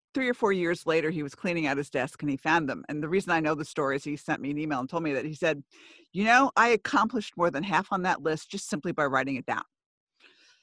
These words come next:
So I beg you, go to Dave's site, download the business plan, and just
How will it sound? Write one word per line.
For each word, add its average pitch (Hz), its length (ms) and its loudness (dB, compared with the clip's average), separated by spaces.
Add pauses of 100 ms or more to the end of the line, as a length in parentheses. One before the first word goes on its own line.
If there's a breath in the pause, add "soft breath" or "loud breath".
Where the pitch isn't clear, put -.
(200 soft breath)
So 165 400 4
I 180 120 8
beg 175 460 2
you, 127 220 -2 (600)
go 190 600 4 (640)
to 214 120 -6
Dave's 185 560 4
site, - 640 -8 (880)
download 180 560 4
the 196 80 4
business 170 320 0
plan, 127 440 -2
and 156 260 -4
just - 500 -2